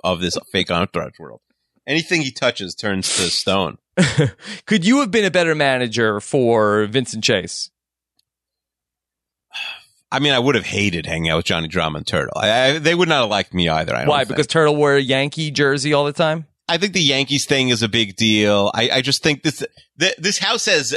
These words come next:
Speaker 1: has, uh, B G E, like, big Gentile energy. I don't think they would have,
Speaker 2: <laughs> Big Gentile.
Speaker 1: I don't think they would have really appreciated me. I don't think it's my scene.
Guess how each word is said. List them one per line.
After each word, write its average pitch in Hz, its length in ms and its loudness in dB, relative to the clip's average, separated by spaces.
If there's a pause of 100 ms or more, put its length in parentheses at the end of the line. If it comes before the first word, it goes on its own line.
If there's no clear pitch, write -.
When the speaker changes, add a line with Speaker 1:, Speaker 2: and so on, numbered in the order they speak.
(120)
Speaker 1:
has, 123 500 -2 (220)
uh, 110 240 -8
B 135 260 -10
G 113 380 -2
E, - 40 -10
like, 98 200 -4
big 139 180 0
Gentile 104 560 0
energy. 87 320 0 (180)
I - 40 2
don't 127 180 4
think 165 140 2
they 135 80 2
would 117 180 2
have, 110 80 4
Speaker 2:
<laughs> - 100 2
Big - 120 -20
Gentile. - 960 -4 (240)
Speaker 1:
I 131 100 0
don't 160 180 2
think 170 180 0
they 147 120 2
would 135 160 4
have 113 140 -2
really 117 300 4
appreciated 87 760 -2
me. 73 180 -4
I 92 60 0
don't 117 120 2
think 127 120 2
it's 508 120 2
my 453 140 6
scene. 98 460 0